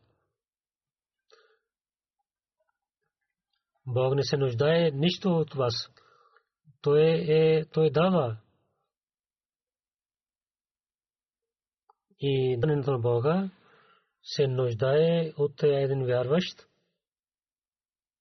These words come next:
че той да хвали на своя Бог. И така той каза, че в петъчния ден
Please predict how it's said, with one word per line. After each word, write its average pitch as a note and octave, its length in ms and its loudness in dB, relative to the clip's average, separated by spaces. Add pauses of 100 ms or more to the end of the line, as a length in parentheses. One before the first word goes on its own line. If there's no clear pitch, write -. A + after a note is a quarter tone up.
(760)
че C3 360 -2
той C#3 260 0
да C3 120 -2
хвали C#3 380 -2
на C#3+ 100 0
своя B2 300 -4
Бог. C3 380 -2 (1600)
И C3 120 -4
така B2 320 -4
той B2+ 200 -4
каза, B2+ 380 -2 (1080)
че C3 160 -4
в B2 200 -4
петъчния B2+ 800 -6 (360)
ден C3 360 -2